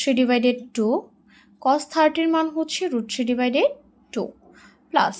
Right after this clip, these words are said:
cos sixty-র মান হচ্ছে হাফ, sin থার্টির মানও হচ্ছে হাফ। আমরা জানি পাশাপাশি দুটো জিনিস গুণাকার আছে এবং দুটো ভগ্নাংশ, তাহলে উপরে দুটো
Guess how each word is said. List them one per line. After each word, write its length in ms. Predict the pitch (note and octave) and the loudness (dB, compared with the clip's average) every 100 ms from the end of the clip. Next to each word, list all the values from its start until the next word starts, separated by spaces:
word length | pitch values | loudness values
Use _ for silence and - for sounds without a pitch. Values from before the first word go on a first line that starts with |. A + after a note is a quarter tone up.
| - | -2
cos 160 | - C4+ C#4 | 2 2 2
sixty-র 320 | C4+ - D#4 D#4 | -8 -4 0 2
মান 100 | D4+ D4+ | 2 -2
হচ্ছে 220 | D4+ - C4+ | -4 -6 -6
হাফ, 260 | A#3 A3 - - - | -2 -2 -2 -8 -10
sin 180 | - C4+ C4+ | -2 0 0
থার্টির 280 | C#4 C4+ C#4 | 0 -2 -2
মানও 160 | C#4 C#4+ C#4+ | 0 -2 -4
হচ্ছে 280 | C#4+ - F#4+ - - | -6 -4 -4 -6 -12
হাফ। 180 | - - - - _ _ - - - - - | -10 -10 -12 -20 _ _ -20 -20 -20 -14 -2
আমরা 120 | C#4+ F4+ | 2 4
জানি 180 | E4+ A#3+ - _ _ _ _ _ _ _ _ _ _ _ _ _ B3 | 4 2 0 _ _ _ _ _ _ _ _ _ _ _ _ _ -4
পাশাপাশি 360 | B3+ F4 F#4+ F4+ | -2 -2 0 0
দুটো 120 | F#4 F#4 | 2 2
জিনিস 140 | F#4+ D4 | 0 4
গুণাকার 320 | B3+ A#3+ A#3 A3+ | 4 4 2 2
আছে 180 | A3+ - D5 - _ A#3+ | 0 -4 -6 -8 _ 0
এবং 120 | B3+ | 2
দুটো 140 | B3+ C4+ C#4 | 4 2 4
ভগ্নাংশ, 400 | B3+ A#3+ A#3+ - G#4+ | 2 2 -2 -2 -2
তাহলে 160 | D4+ B3+ B3 | 2 2 4
উপরে 180 | C#4 C#4 | 4 6
দুটো 120 | C4 | 4